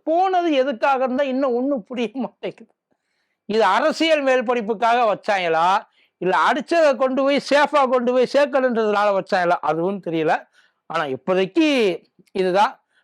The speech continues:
But இருந்தாலும் இது இவ்வளவு வன்மம் உடம்புக்கு ஆவாது. வன்ம குடோனா தெரியிறாப்புல அண்ணன் எச் ராஜா. ஆனா அது வார்த்தைகள்ல மேலோட்டமா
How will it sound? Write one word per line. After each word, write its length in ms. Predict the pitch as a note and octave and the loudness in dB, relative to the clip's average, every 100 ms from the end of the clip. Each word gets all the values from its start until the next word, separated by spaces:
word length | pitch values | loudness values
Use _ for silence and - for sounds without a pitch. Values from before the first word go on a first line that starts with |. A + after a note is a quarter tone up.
| _ | _
But 100 | F#3 | -2
இருந்தாலும் 540 | F#3 B3 C4 A#3+ C4+ E4+ - _ _ _ _ _ _ _ _ _ | 0 0 2 4 2 0 -6 _ _ _ _ _ _ _ _ _
இது 220 | D3 G3+ G3 D#3 - _ _ _ _ _ _ _ | 0 2 2 0 -4 _ _ _ _ _ _ _
இவ்வளவு 400 | D#3+ A3 D4 D#4 D#4 | -2 2 4 4 4
வன்மம் 520 | D4+ D#4 F4 F4 C#4 F3+ C3 - _ _ - | 2 2 2 4 2 0 -8 -20 _ _ -2
உடம்புக்கு 500 | F#3 B3 C#4+ B3+ G#3+ | 2 2 2 0 2
ஆவாது. 540 | F3+ B3+ C#4 A#3+ E3+ B2+ | 4 4 6 4 2 -2
வன்ம 360 | E3+ C#4 E4+ C#4 - | -2 0 0 0 -2
குடோனா 520 | - D#4+ F#4 F#4+ E4+ E4 D#4+ | -4 2 4 4 4 2 0
தெரியிறாப்புல 680 | C#4+ C#4+ C#4 B3+ A3+ A3 B3 C4+ G#3 E3 C3+ - _ _ | -2 0 2 2 2 0 2 4 4 2 -2 -10 _ _
அண்ணன் 440 | - C4 B3 C4 | -2 -2 2 2
எச் 300 | B3 B3 - | 2 -2 -4
ராஜா. 420 | C#4 G#3+ F#3+ G3 B3+ _ _ _ | -2 0 0 -2 -2 _ _ _
ஆனா 200 | - B3 C#4+ | -2 2 2
அது 160 | A#3 E3+ | 2 2
வார்த்தைகள்ல 720 | F#3 C4+ D#4+ F4 D#4 C4 D4 B3 | 2 2 2 -2 2 2 2 0
மேலோட்டமா 680 | G#3+ C4+ D4+ D#4 D#4+ D#4 D#4 | 0 2 4 4 4 4 4